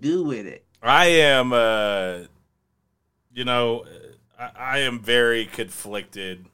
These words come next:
Speaker 2: I'm not conflicted on N I L and, like, kids being able to make money off their likeness and that kind of stuff and being able to sign deals. I am conflicted when it comes to the transfer portal. Like, I think
Speaker 1: Well,
Speaker 2: it's
Speaker 1: see,
Speaker 2: ridiculous, and,
Speaker 1: it's,
Speaker 2: like,
Speaker 1: it's
Speaker 2: it's
Speaker 1: one and the
Speaker 2: destroyed the
Speaker 1: same.
Speaker 2: am-, I, I understand,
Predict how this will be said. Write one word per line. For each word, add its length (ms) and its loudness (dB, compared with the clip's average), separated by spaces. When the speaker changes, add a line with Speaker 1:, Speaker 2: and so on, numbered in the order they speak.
Speaker 2:
I'm 120 -8
not 200 0
conflicted 420 -8
on 200 0
N 180 -2
I 240 0
L 540 -2
and, 140 -12
like, 180 -8
kids 240 -12
being 200 -8
able 160 -8
to 60 -12
make 180 -10
money 240 -10
off 140 -10
their 140 -10
likeness 460 -16
and 80 -20
that 160 -16
kind 140 -14
of 80 -16
stuff 340 -14
and 80 -20
being 200 -12
able 180 -14
to 60 -16
sign 320 -14
deals. 440 -16
I 160 4
am 280 4
conflicted 540 -8
when 140 -8
it 60 -10
comes 240 -10
to 60 -14
the 80 -16
transfer 400 -14
portal. 520 -12
Like, 100 -4
I 100 4
think 200 -2
Speaker 1:
Well, 20 0
Speaker 2:
it's 140 -2
Speaker 1:
see, 0 -
Speaker 2:
ridiculous, 640 -2
and, 320 -4
Speaker 1:
it's, 40 0
Speaker 2:
like, 300 0
Speaker 1:
it's 120 0
Speaker 2:
it's 260 -4
Speaker 1:
one 280 4
and 160 4
the 100 10
Speaker 2:
destroyed 200 6
the 60 6
Speaker 1:
same. 200 4
Speaker 2:
am-, 160 2
I, 280 4
I 220 4
understand, 640 -2